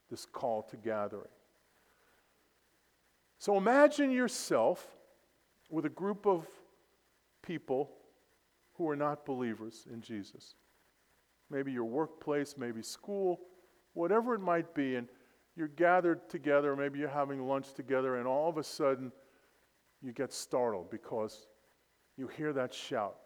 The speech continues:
Jesus calling your name, and it kinda makes you sit up. And you look at the people who haven't reacted at all, and you say to them, "Have you, did you hear that?" And they look at you and say, "Hear what?"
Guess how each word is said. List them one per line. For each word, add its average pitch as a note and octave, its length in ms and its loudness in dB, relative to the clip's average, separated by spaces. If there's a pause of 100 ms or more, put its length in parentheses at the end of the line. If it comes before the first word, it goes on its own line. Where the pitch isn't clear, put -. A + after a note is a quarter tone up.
(120)
Jesus D3+ 380 -6
calling B2+ 420 -4
your A#2 100 -2
name, G#2 320 -6 (540)
and A#2 80 -10
it A#2 80 -12
kinda B2+ 340 -2 (1800)
makes C3+ 260 -10
you A2 60 -8
sit - 300 -4
up. G#3 260 0 (720)
And C3+ 80 -6
you C#3 80 -2
look F#3+ 160 2
at - 60 -10
the E3+ 100 -2
people F#3+ 380 -2
who C#3+ 160 -2
haven't E3 360 0
reacted D3 500 2
at A#2+ 100 2
all, C#3+ 520 4 (640)
and C#3 140 -4
you C3+ 80 -2
say F#3 280 0
to E3 140 -6
them, B2+ 220 2
"Have C#3 200 2
you, D#3 420 -4
did D3+ 160 -4
you E3+ 120 0
hear B3+ 300 2
that?" A#2 380 6 (2000)
And C#3+ 140 -6
they B2+ 60 -2
look D3 240 -2
at E3 80 -2
you A#2+ 260 -2
and A#2+ 100 -8
say, A#2 340 -4
"Hear G#2 320 -8
what?" C#3 380 -10